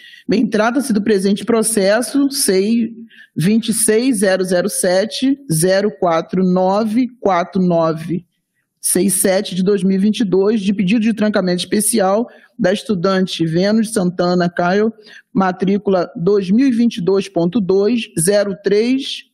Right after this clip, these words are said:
oito quatro zero um um, do curso de jornalismo da Faculdade de Comunicação Social. A presente aluna, ela faz a solicitação,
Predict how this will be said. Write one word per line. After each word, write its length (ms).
oito 320
quatro 520
zero 380
um 320
um, 380
do 120
curso 320
de 100
jornalismo 680
da 100
Faculdade 440
de 60
Comunicação 580
Social. 680
A 380
presente 600
aluna, 580
ela 220
faz 360
a 60
solicitação, 1120